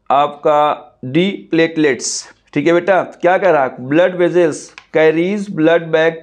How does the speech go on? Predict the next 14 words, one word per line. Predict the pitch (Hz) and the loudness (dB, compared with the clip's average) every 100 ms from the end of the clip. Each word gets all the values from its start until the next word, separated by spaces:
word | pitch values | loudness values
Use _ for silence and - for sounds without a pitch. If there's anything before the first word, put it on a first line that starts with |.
| 170 | -2
to | 165 | 2
the | 190 285 - - | 2 0 -6 -2
heart, | 143 156 - _ - - | -2 -2 -12 _ -12 -2
heart | 143 151 - | -2 -2 -2
तक। | 123 101 - - _ - | -2 -2 -8 -20 _ -6
तो | 143 | -2
बेटा, | 165 | 2
कौन | 175 170 175 | 2 0 -2
सा? | 175 185 | 0 0
आर्टरी, | - 143 143 156 165 185 - - _ - | 2 0 -2 -2 -2 -2 -8 -16 _ -4
वेन्स | 123 160 175 175 | 0 0 0 0
है | 180 | 0
बेटा | 180 175 180 180 180 - 135 143 _ | 0 0 0 0 -6 -16 -14 -14 _
ऑप्शन। | 131 139 - 175 | -2 -2 -2 -4